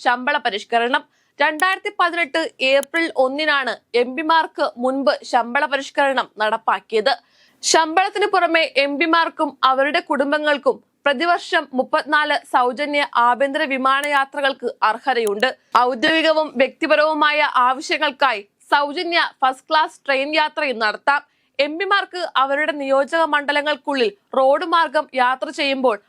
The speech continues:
മൈലേജ് അലവൻസ് ക്ലെയിം ചെയ്യാനും കഴിയും. ഒപ്പം എം പിമാർക്ക് അവരുടെ അഞ്ചു വർഷത്തെ കാലയളവിൽ താമസ സൗകര്യം നൽകുന്നു. സീനിയോറിറ്റി അനുസരിച്ച് അവർക്ക്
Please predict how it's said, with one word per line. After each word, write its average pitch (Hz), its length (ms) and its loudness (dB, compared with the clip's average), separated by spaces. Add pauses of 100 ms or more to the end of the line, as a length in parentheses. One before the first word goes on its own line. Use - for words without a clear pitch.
(240)
മൈലേജ് 311 480 0
അലവൻസ് 311 480 -2 (160)
ക്ലെയിം 269 260 -2 (100)
ചെയ്യാനും 285 360 -2 (140)
കഴിയും. 220 360 -2 (340)
ഒപ്പം 262 340 0 (200)
എം 240 140 -6
പിമാർക്ക് 285 420 -2 (220)
അവരുടെ 254 320 0 (200)
അഞ്ചു 233 300 -8
വർഷത്തെ 294 320 -2 (120)
കാലയളവിൽ 262 560 0 (360)
താമസ 294 340 0 (140)
സൗകര്യം 294 480 0 (140)
നൽകുന്നു. 220 420 0 (480)
സീനിയോറിറ്റി 370 680 0
അനുസരിച്ച് 349 480 -4 (200)
അവർക്ക് 277 360 0